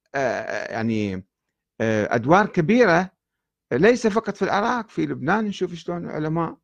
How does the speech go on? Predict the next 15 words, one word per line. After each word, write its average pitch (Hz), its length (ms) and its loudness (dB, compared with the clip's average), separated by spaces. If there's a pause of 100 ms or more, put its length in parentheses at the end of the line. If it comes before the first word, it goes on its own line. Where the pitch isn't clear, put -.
(100)
قاموا 151 280 -2 (640)
بدور 156 280 6
المقاومة 139 720 2 (680)
وتحرير 143 400 2
لبنان، 135 540 2
في 113 240 0
إيران، 127 440 2 (340)
في 135 80 2
مقاومة 143 500 4
الاستبداد 131 520 0
الشاهنشاهي، 143 880 -2 (520)
ودائمًا 226 500 6
في 208 140 0
كل 247 260 0
مكان. 123 440 0